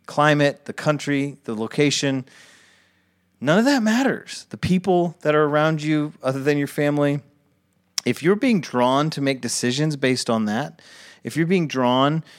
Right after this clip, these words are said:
to certain things, to certain positions, to transition, to make changes, to do things based on certain reasons, uh, be careful, my friend, because ultimately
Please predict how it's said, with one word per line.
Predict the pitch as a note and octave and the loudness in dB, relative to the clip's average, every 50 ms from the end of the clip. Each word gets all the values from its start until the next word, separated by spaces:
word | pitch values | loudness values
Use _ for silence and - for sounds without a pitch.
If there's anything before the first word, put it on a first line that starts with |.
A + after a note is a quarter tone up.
| - - - _ _ _ _ _ _ | -20 -20 -20 _ _ _ _ _ _
to | - - C#3 C3+ C3 B2+ B2+ B2 A#2+ A#2+ A#2+ A#2+ - _ _ _ _ _ _ _ _ _ _ | -2 2 4 4 6 6 4 4 4 2 0 -2 -6 _ _ _ _ _ _ _ _ _ _
certain | - - - - D3+ D3 C#3 C3 C#3 | -14 -8 0 2 4 4 4 2 -4
things, | - - - C3 C3 C#3 C#3+ D3 D3+ D#3 D#3 D3+ - - | -6 -2 0 2 2 4 2 2 0 -2 -2 -4 -4 -6
to | - - C#3 B2+ B2 A#2 | -4 -2 0 0 0 0
certain | - - D3+ C#3+ C#3 C3+ | 0 0 0 0 -2 -2
positions, | B2+ - B2+ G#2+ A#2 B2+ C#3+ C#3 - - D#3 D3+ D3+ D3+ D#3 D3+ - | -6 -8 -8 -4 -4 -2 -2 -2 -2 -4 -4 -4 -4 -4 -6 -6 -6
to | - - A#2 | -6 -8 -8
transition, | - - C3 A#2+ A2+ - D3 D3+ - - D#3 D3 C3+ | -6 -6 -6 -6 -4 -4 -4 -4 -4 -4 -4 -4 -4
to | - A#2+ | -4 -4
make | A2+ B2 C3+ C3+ - | -2 -2 -2 -4 -4
changes, | - - - C#3+ D3 D3+ D3+ D3 D3+ D3 C#3+ C#3 | -6 -4 -2 0 0 0 0 -2 -2 -2 -2 -4
to | - - G#2+ | -6 -8 -10
do | - - C3+ D#3 E3 D#3 | -6 -4 -2 0 0 0
things | - E3+ E3 E3 D#3+ E3 C#3+ | -2 -2 0 0 0 -2 -4
based | - _ - C#3+ C#3 D3+ E3+ E3 - - - | -6 _ -4 -2 0 0 0 -2 -4 -6 -6
on | C3+ C#3 C3 | -6 -4 -4
certain | B2+ - - D3+ D#3 D3 C#3 C#3 | -2 0 2 2 2 2 0 -2
reasons, | C3 B2+ C3+ D3 D3 D#3+ F3 F3 F3 F3+ E3+ - - - - - - - - - - - _ _ - | -2 -2 -2 -2 -2 -2 0 0 0 -2 -4 -8 -14 -20 -20 -20 -20 -20 -20 -20 -20 -20 _ _ -4
uh, | D3 D#3 F3 F#3 F#3 F3+ F3 E3 D#3+ D3+ D3+ D3 C#3+ D3 D3+ D#3+ D#3+ | 0 4 6 6 8 8 8 8 6 6 6 6 6 4 4 2 0
be | D3+ C#3 C3 D3 F3 G3 | -2 -2 -2 0 0 0
careful, | - - A3 G#3+ A3+ A3+ - - C#3+ B2+ | 0 2 2 2 2 2 0 -2 -2 0
my | A#2 A2+ G#2+ | 0 -2 -2
friend, | - - B2 A#2+ A#2 A2+ | -2 -2 -2 -2 -2 -2
because | B2+ A#2 - D3 C3+ B2+ A#2+ - | -4 -4 -2 -2 -2 -2 -2 0
ultimately | - C#3+ E3 E3+ - F#3+ E3+ C#3 G#2 C3 B2+ B2+ B2+ B2 | 2 2 2 2 0 -2 -4 -2 -2 0 0 0 0 -2